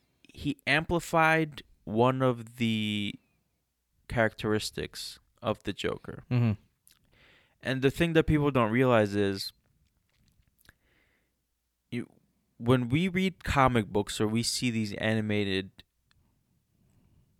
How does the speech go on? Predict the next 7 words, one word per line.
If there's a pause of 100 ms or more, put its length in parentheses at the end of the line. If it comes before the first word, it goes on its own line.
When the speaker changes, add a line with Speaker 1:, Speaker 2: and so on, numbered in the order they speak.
(100)
Speaker 1:
shows, (2000)
they're
spread
out
over
many
seasons